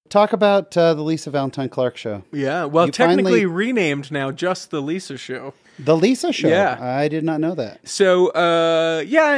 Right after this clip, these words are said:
Speaker 2: and, and <laughs> I think in my heart of hearts, I think there's a little bit of hope that it will one day be the Lisa and Richie Show.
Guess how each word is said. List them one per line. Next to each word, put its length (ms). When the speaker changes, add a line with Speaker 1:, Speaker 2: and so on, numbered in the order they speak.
Speaker 2:
and, 380
and 160
<laughs> 160
I 140
think 480
in 160
my 120
heart 240
of 100
hearts, 300
I 140
think 360
there's 180
a 60
little 220
bit 100
of 100
hope 260
that 120
it 100
will 160
one 200
day 160
be 100
the 200
Lisa 440
and 220
Richie 340
Show. 440